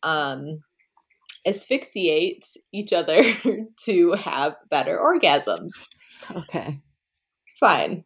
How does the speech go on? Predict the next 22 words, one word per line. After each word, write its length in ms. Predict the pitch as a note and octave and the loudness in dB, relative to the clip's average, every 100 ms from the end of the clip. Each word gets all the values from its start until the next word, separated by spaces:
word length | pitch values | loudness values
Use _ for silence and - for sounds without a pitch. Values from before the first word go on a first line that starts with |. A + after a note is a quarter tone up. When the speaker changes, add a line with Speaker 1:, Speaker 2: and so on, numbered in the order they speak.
| - | -10
Speaker 1:
whatever. 600 | G3 F#3+ D#3 - - - _ _ _ _ _ _ - | 0 2 2 -2 -8 -12 _ _ _ _ _ _ -6
Here's, 420 | D4+ D4+ D4 C#4 - | 0 2 0 0 6
though, 360 | A3+ A3 G#3 | 10 10 8
where 140 | G3 F#3 | 6 8
Speaker 2:
I'm 180 | F3 B3 | 8 8
bracing 520 | G#3+ A3+ A3+ A3 F#3 | 8 8 8 6 8
myself 540 | F#3 F#3+ - G3+ G3 - | 6 6 6 4 4 4
for 100 | G3 | 4
things 380 | F#3+ E3+ F3+ | 4 0 0
to 140 | - G#3+ | 2 4
get 180 | F3 - | 6 6
real 380 | F3+ E3+ E3 | 8 10 10
weird. 280 | E3 E3+ - - - | 8 8 6 -2 -12
Speaker 1:
Yeah, 360 | A#3+ A3 F3 E3+ | 4 6 6 2
this, 280 | G#3 G4 G4+ | 4 4 6
this 180 | A4 A#4+ | 10 10
is 180 | A#4+ A#4 A4 | 8 6 6
where 180 | G4+ E4+ | 6 6
they 140 | D4 | 6
Speaker 2:
Okay. 80 | G#3+ | 6
Speaker 1:
lose 280 | F#3+ F3 E3 | 2 -2 -6
me. 260 | D3+ D#3 | -10 -10